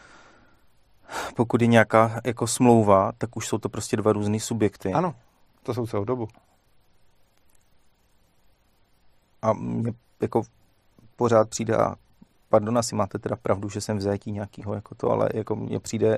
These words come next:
Speaker 1: jako logický, že v tom případě jsou to, když to řeknu jako blbě, tak dva státy.
Speaker 2: Ne, protože nemají monopol na násilí. Jsou to dvě firmy.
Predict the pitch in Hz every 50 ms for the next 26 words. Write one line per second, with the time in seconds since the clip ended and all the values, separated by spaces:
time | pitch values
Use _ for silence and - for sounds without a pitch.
0 | - - 117 113 113 110 107 98 98 - - 113 101 107 98 - - 104 - 110
1 | - - 107 101 - - - - - 107 - - - - - - - - - -
2 | - - - - - - - - - - - _ _ _ _ _ _ _ _ _
3 | - - - - - - - - - 110 - - 110 101 98 - 104 - - 107
4 | 95 101 98 92 98 98 98 101 104 - 107 98 95 104 104 - - - 135 139
5 | - - 135 - - - - - _ _ _ _ _ _ - _ - _ _ _
6 | - - - - _ _ - _ _ _ - _ - 127 127 123 123 139 135 135
7 | 131 123 120 135 131 127 131 127 123 123 123 127 135 131 131 - - - - -
8 | - - - 139 - _ _ _ _ _ _ _ _ - - 127 - - 117 117
9 | 117 - - 123 123 117